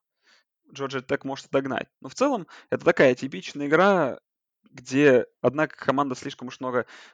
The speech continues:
э, совершила ошибок, а другая уж слишком хорошо ими воспользовались. Опять же, я считаю, что U C F, к-, ну, не должны были доводить игру до такого, если они хотят, как бы,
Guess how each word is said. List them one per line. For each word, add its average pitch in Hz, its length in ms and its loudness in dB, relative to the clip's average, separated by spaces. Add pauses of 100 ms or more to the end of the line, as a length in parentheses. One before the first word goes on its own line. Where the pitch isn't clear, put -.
(100)
э, - 200 -12
совершила 127 420 -2
ошибок, 139 520 -4 (200)
а 117 100 0
другая 123 320 2
уж 135 140 -4
слишком 127 240 -14
хорошо 123 300 -2
ими 127 80 -14
воспользовались. - 840 -18 (300)
Опять 127 320 0
же, 113 120 -8
я 127 220 4
считаю, 139 360 0
что - 500 -12 (920)
U 135 200 -14
C 143 160 4
F, 180 160 4
к-, - 220 -12
ну, 143 340 -12 (280)
не 143 160 -4
должны 147 320 2
были 117 200 -8
доводить 117 420 -6 (320)
игру 127 280 -12
до 120 100 -16
такого, 170 500 -4
если 123 300 -4
они 123 180 -8
хотят, 123 400 -4
как - 140 -12
бы, - 140 -20